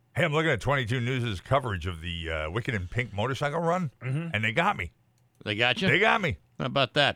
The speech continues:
Speaker 1: I mean, th-,
Speaker 2: How could
Speaker 1: there
Speaker 2: they
Speaker 1: had to
Speaker 2: not
Speaker 1: be
Speaker 2: spot
Speaker 1: eight to nine hundred
Speaker 2: you?
Speaker 1: bikes in this thing. It's,
Speaker 2: Mm-hmm.
Speaker 1: it's the, it is the biggest motorcycle run in Western Mass. And, uh, yeah, they got me right here.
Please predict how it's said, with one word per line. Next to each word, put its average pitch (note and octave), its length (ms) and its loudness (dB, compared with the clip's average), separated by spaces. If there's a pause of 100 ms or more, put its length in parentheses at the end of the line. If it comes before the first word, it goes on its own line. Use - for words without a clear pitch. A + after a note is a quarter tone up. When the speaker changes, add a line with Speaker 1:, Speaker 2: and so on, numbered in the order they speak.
Speaker 1:
I E3+ 60 2
mean, G3 140 2
th-, G3 100 -2 (840)
Speaker 2:
How B2 100 -4
could B2+ 100 -2
Speaker 1:
there D#3 100 8
Speaker 2:
they G3+ 60 6
Speaker 1:
had A3+ 200 6
to G3 60 4
Speaker 2:
not C3+ 80 0
Speaker 1:
be F3 220 2
Speaker 2:
spot A#2+ 180 0
Speaker 1:
eight F3+ 260 0
to D#3 120 0
nine C#3+ 460 2
hundred B2 580 -2
Speaker 2:
you? G2+ 60 -6
Speaker 1:
bikes F#2+ 440 -2
in D#2+ 140 -8
this D#2+ 220 -12
thing. C#2 200 -16 (460)
It's, G#2 180 -4
Speaker 2:
Mm-hmm. A#2+ 140 2
Speaker 1:
it's B2+ 120 -8
the, A#2+ 300 -4
it B2+ 160 0
is G#2 220 0
the D3 180 -2
biggest B2+ 480 -2
motorcycle A#2 520 2
run F#2+ 420 0
in F#2 160 -2
Western F2+ 320 -4
Mass. D#2+ 320 -6 (760)
And, F2 300 0
uh, D#2+ 380 0 (120)
yeah, C#3+ 260 4 (180)
they F2+ 80 -6
got A#2+ 240 -2
me C3 80 -2
right C#3 200 0
here. C#3 200 0